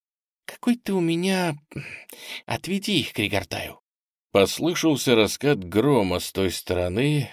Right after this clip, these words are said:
куда отправились кавалеристы майора Свила. Поскольку на небе Андрей сегодня наблюдал только редкие перьевые облака,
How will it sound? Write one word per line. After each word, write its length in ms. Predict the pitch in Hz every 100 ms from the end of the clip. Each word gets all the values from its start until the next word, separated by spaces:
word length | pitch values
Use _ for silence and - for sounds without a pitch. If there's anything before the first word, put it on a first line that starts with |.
| -
куда 480 | - 92 82 151 170
отправились 880 | - 104 - 90 95 95 92 95 -
кавалеристы 840 | - 87 87 85 87 87 - 95
майора 600 | 92 90 82 82 85 95
Свила. 640 | - - 62 65 67 - - _ _ _ _ _ _
Поскольку 500 | 92 - 98 90 92
на 140 | 87
небе 340 | 87 98 87 90
Андрей 340 | 87 87 95
сегодня 520 | 85 90 87 92 87
наблюдал 580 | 85 82 85 85 95 90
только 380 | 82 92 82 90
редкие 560 | 87 95 90 - 90 87
перьевые 640 | 90 85 87 90 90 85
облака, 680 | 78 78 73 117 151 -